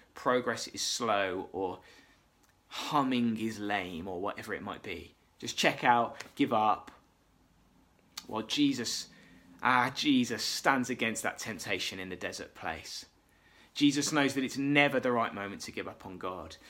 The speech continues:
Never the right moment to give up on what God can do in your life. Never the right moment to give up on what God has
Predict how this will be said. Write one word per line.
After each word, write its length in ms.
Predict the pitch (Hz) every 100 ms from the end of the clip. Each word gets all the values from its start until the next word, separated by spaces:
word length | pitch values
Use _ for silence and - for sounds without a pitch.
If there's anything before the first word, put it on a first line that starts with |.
| -
Never 420 | 127 143 143 156 151
the 100 | 131
right 220 | 123 117
moment 280 | 117 107 -
to 100 | 117
give 180 | 113 107
up 180 | -
on 80 | 107
what 140 | 104 73
God 240 | 95 92
can 180 | - 104
do 340 | 107 98 95 -
in 100 | 98
your 140 | 90
life. 360 | 98 90 90 113
Never 520 | 113 135 156 165 180
the 100 | 156
right 300 | 147 139 147
moment 380 | 139 127 117 117
to 100 | 110
give 260 | - 127
up 220 | 127 -
on 80 | 110
what 160 | 110 -
God 220 | 123 117
has 240 | - 98